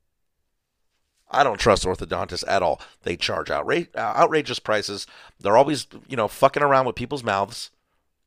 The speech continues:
I don't like it. And not only that, it sounds too close to optometrist. So, you know, eh, eh, I just, you know, become a doctor, great. And then just,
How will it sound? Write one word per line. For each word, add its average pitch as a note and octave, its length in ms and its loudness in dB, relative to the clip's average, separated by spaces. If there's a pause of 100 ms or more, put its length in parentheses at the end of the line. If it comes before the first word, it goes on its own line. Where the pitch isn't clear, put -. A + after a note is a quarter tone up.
(200)
I E3+ 180 10
don't F3 200 -2
like F2 260 -6
it. - 160 -8 (680)
And - 80 -10
not F3+ 140 4
only E3+ 120 0
that, F3+ 220 4
it E3+ 140 -6
sounds C#3 340 -2
too - 180 -10
close C#3 340 -4
to E3 80 -2
optometrist. - 840 -4 (960)
So, - 320 -2
you D#3+ 140 -12
know, F3 240 -2
eh, - 300 -10 (200)
eh, D3 160 -12 (120)
I D#3+ 100 -2
just, D3+ 380 -8 (760)
you D#3 80 -10
know, E3 200 -2 (840)
become D#3 260 0
a G3 60 0
doctor, D#3 420 6
great. C#3 400 0
And B2 160 -2
then B2+ 140 -6
just, C3+ 240 -10